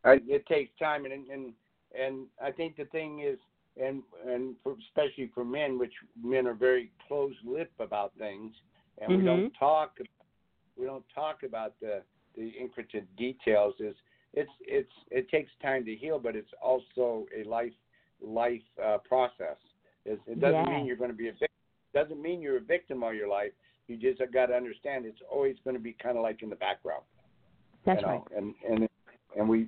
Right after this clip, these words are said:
Speaker 1: and we just, we, we work our way through things.
Speaker 2: That's right. And our bodies, our, um, as, as our minds are crea-, we're created to heal from the inside out. And so you might not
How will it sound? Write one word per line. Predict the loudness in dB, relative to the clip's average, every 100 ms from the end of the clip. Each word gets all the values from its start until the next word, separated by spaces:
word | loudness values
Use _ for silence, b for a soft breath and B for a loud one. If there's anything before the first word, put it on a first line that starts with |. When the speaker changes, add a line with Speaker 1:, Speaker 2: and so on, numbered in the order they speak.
| 2
Speaker 1:
and | 2
we | 4
just, | 2 0 -4
we, | -6 -6 -6 -10 _
we | -6 -4
work | 2 2 2
our | 0
way | 0 -4 -8 -10
through | -12 -12
things. | -18 -20 -20 -20 -20 -20 -20 _ _ _ _ _ _
Speaker 2:
That's | 2 2 -2
right. | -12 -14 B B B
And | 2 4
our | 2 2 -2 0
bodies, | 2 2 0 -2 -6 -2
our, | 0 0 -2
um, | -2 0 0
as, | -4 -6 -4 -4 0
as | 0 2 2 2
our | 2 2
minds | 2 2 2 0 -2
are | 0 2 2 -2 b b b
crea-, | 2 2 2 0
we're | 0 0
created | -2 -2 2 4 2 0
to | -4
heal | -4 0 2 2 0
from | -4 -4
the | -4
inside | 2 2 2 0 -2 0 0 -2 -4 -6 -4
out. | 0 0 -2 -4 -14 -20 b b b 2
And | 4 4
so | 4 4
you | 4
might | 2 2
not | 0 -4